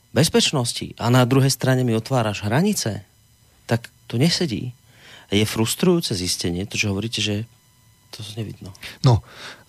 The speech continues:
Speaker 2: to by mali robiť tí novinári, práve v tej média by to mali robiť, ale keďže tí sú v područí práve oligarchov a, a na západe je to v skutočnosti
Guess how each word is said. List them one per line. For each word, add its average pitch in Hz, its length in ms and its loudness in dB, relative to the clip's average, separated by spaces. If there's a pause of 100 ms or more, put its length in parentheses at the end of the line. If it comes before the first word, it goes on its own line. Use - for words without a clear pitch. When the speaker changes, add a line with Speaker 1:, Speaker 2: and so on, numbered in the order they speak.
Speaker 2:
to 117 120 2
by 147 120 2
mali 127 280 4
robiť 113 260 6
tí 95 220 2 (380)
novinári, 95 720 6 (1300)
práve 98 300 6
v 82 140 -4 (100)
tej 127 160 4
média 98 340 4
by 107 140 4
to 120 120 4
mali 123 200 6
robiť, 123 520 4
ale 110 160 6
keďže 110 380 4
tí - 180 4
sú 101 400 6 (720)
v - 160 -18
područí 104 520 2
práve 98 300 4
oligarchov 107 880 6 (1800)
a, 123 120 6 (420)
a 156 100 2
na 101 160 6
západe 98 320 4
je 98 80 6
to 123 100 0
v - 80 0
skutočnosti 104 540 2